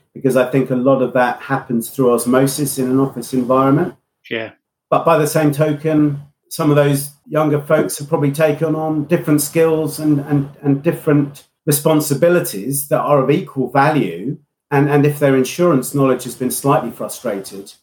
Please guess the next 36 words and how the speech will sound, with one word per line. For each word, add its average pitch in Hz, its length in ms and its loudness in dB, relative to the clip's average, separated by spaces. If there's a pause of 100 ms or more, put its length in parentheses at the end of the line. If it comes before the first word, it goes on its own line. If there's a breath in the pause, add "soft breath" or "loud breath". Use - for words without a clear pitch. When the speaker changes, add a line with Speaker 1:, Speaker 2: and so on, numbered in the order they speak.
(120)
Speaker 1:
I 147 40 -20
think 143 220 0
we 147 100 6
all 147 140 4
have 135 280 0
to 135 140 0
acknowledge 131 600 2
that 135 120 -4
it's - 240 -12
only 143 380 4
a 127 60 2
brief 120 320 -4
moment 113 300 -4
in 104 100 -16
time. 92 360 -14
It 139 60 -12
doesn't 190 320 0
feel 185 220 2
that - 260 -4
way, 95 360 -6 (200)
but, - 400 0 (120)
<laughs> 151 120 -16
you 185 80 4
know, 151 140 2 (260)
in, 175 100 4
Speaker 2:
Yeah. 160 100 2
Speaker 1:
in, 175 220 4
in, 165 260 2
in, 175 240 4
in 180 180 -2
the 151 80 -4
great 175 340 2
scheme 147 460 0
of 120 120 -2
one's 139 360 2
career, 135 840 -2